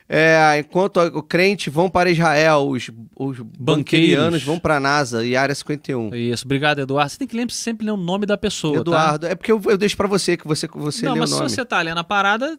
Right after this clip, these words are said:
Speaker 2: você que lê o nominho, amiguinho.
Speaker 1: Galera, a gente realmente precisa fechar a live. Peço desculpa de não conseguir todos os outros comentários.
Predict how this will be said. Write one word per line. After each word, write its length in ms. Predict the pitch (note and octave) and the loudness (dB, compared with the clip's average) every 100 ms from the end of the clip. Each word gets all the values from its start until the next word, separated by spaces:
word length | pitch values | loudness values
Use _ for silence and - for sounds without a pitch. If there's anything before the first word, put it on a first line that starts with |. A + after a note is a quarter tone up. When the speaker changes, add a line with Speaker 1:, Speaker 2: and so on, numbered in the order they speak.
| D#4 | -12
Speaker 2:
você 300 | D#4 - C#4+ | -12 -10 -10
que 140 | - | -8
lê 100 | C#4 | -6
o 80 | C#4+ | -4
nominho, 540 | C#4+ D4 B3+ A#3 G3 C#3 | -6 -4 -2 -2 -2 -4
amiguinho. 440 | B2+ A2+ G#2+ G2+ | -6 -4 -6 0
Speaker 1:
Galera, 480 | D#3+ G3 F#3+ D#3+ - | 2 4 4 2 -2
a 80 | D#3+ | -2
gente 240 | D#3+ - F3 | -2 0 4
realmente 280 | G3+ G#3 G3+ | 4 2 -2
precisa 200 | G#3 G3 | -2 0
fechar 380 | F#3+ E3 F3+ | 2 2 2
a 80 | F3 | 4
live. 380 | D3+ D#3 E3+ D#3+ | 4 2 0 -6
Peço 320 | - E3 D#3+ | -4 -2 -2
desculpa 500 | D3 - - F#3+ F3+ | -8 -6 -4 0 2
de 80 | F3 | 2
não 80 | F3 | 2
conseguir 300 | F3 D3 E3 | 2 0 -4
todos 360 | - G#3 G#3+ | 4 4 4
os 140 | G3+ E3 | 0 2
outros 240 | F#3 - | 2 2
comentários. 720 | F3 D#3+ C#3 B2+ C#3 D3+ D3+ | -2 0 0 0 0 0 -4